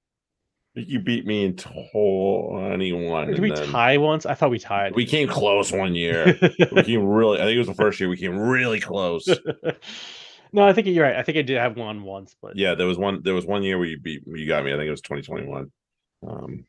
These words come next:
Speaker 1: twenty twenty-one, twenty-two and two. But
Speaker 2: Hmm.
Speaker 1: I got you last year, and we'll see what happens this year.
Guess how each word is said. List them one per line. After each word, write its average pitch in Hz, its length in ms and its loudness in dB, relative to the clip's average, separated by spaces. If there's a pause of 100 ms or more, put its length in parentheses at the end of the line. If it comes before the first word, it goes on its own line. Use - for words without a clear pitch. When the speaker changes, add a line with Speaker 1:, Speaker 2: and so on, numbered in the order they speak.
Speaker 1:
twenty 76 160 -4
twenty-one, 73 280 -4
twenty-two 69 360 -8
and - 120 -10
two. - 440 -10 (400)
But - 240 -8
Speaker 2:
Hmm. - 60 -10
Speaker 1:
I - 40 -6
got 87 180 -4
you 78 80 0
last 80 280 0
year, 78 140 0
and 73 80 -4
we'll 73 60 -4
see 73 140 -8
what 73 100 -4
happens 69 240 -6
this - 180 -10
year. - 180 -6